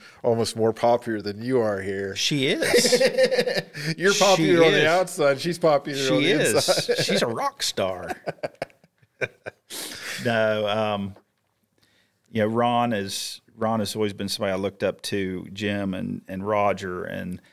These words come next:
Speaker 2: uh, Greg Daniel, you know,
Speaker 1: Mm-hmm.
Speaker 2: those, those guys that I just mentioned. And that's one thing that I will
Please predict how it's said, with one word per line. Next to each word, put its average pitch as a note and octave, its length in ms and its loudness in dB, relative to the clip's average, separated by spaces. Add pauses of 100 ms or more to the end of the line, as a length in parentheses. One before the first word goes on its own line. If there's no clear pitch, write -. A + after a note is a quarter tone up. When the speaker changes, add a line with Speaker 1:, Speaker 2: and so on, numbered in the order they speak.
(320)
Speaker 2:
uh, E2+ 140 -12
Greg A2 300 0
Daniel, G#2 640 -4
you G#2+ 120 -8
know, F#2+ 180 0
Speaker 1:
Mm-hmm. F2 160 -8
Speaker 2:
those, G3 360 2
those D3 360 0
guys C#3 280 0
that A2 120 -4
I G#2 60 -2
just G2+ 280 -8
mentioned. G#2+ 400 -6
And A#2+ 160 -2
that's G3 300 -2
one C#3 220 -4
thing B2 320 -2
that G#2+ 120 0
I G2+ 100 0
will A2 320 0